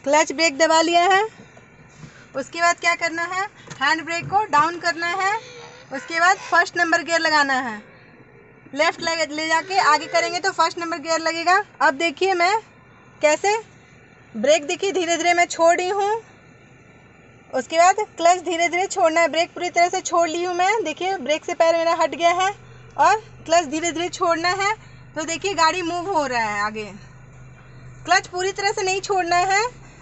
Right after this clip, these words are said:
बस धीरे धीरे आपको छोड़ना है, क्लच लिए रहना है। देखिए गाड़ी मूव होगा। जब गाड़ी मूव होता है तो उसके बाद क्या करना है आपको, थोड़ा स्पीड में आ गया, एक्सीलरेटर हल्का सा दबाना है, उसके बाद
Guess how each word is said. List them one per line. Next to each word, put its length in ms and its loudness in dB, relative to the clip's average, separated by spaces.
बस 260 4
धीरे 280 0
धीरे 180 4
आपको 260 2
छोड़ना 280 2
है, 60 2
क्लच 260 -2
लिए 200 -2
रहना 200 2
है। 80 2
देखिए 220 -6
गाड़ी 240 2
मूव 240 -2
होगा। 320 -2
जब 220 0
गाड़ी 300 2
मूव 240 -4
होता 380 0
है 240 4
तो 140 -8
उसके 240 -4
बाद 160 2
क्या 180 2
करना 260 0
है 80 2
आपको, 300 -2
थोड़ा 240 -4
स्पीड 280 -8
में 120 -2
आ 100 2
गया, 180 -4
एक्सीलरेटर 480 -4
हल्का 240 -4
सा 120 -8
दबाना 340 0
है, 200 -2
उसके 300 -6
बाद 220 2